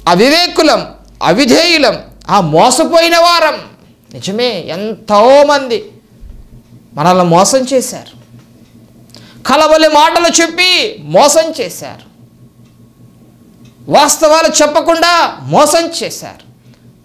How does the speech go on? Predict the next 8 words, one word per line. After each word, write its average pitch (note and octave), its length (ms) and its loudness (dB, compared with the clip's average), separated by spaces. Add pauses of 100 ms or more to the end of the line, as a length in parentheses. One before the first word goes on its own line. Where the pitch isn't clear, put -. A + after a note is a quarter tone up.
సత్య D#4 320 0
సుబోధ D#4 400 2
సంబంధమైన E4 560 0
బోధ C4+ 340 2 (140)
తెలియకుండా E4 760 0 (160)
మనల్ని D4+ 260 2
మోసం E4 360 2
చేశారు. A#3+ 480 -6